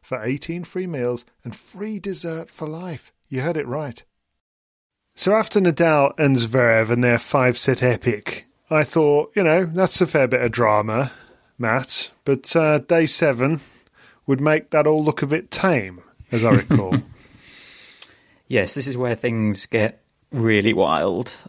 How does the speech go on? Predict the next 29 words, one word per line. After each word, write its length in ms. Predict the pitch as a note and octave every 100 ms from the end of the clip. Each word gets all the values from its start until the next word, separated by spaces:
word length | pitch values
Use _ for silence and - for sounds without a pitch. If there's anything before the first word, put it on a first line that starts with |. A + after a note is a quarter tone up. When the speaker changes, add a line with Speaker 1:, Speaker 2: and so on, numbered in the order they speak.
| -
Speaker 2:
Just, 640 | E3 F3+ - - - - - - - - _ -
<laughs> 840 | A#2+ - - - - - - -
just 300 | - G3+ -
an 80 | D#3+
extraordinary 920 | - - - C#3+ C#3 C3 A2+ G#2 G2+
day. 420 | F#2+ D2 B1+ A#2+ -
One 460 | - B2+ C#3 C#3 C3+
match 340 | C3 - -
after 340 | - A#2 G#2+ A#2+
the 120 | G#2+
other 180 | G2+ G2
on 140 | G2
the 80 | G2
Rod 200 | G#2 G2+
Laver 360 | A2 G#2 A2 G2+
Arena, 440 | G2+ G2 F#2+ F#2 - - -
full 280 | - C3+
of 80 | A2+
incident, 560 | G#2+ G#2 - A#2 G#2+ -
full 160 | B2
of 100 | A2
drama, 640 | - A2+ G#2 G2+ G2 F#2+ F#2+ - - - _
full 240 | - A#2
of 220 | G#2+ G#2
big 420 | - A#2+ A2 - -
implications 1000 | A#2+ G#2+ A#2+ B2 G#2+ G2+ B2 G#2 G2 -
for 120 | A#2
the 120 | G2
tournament. 680 | - A#2+ G#2 - - - -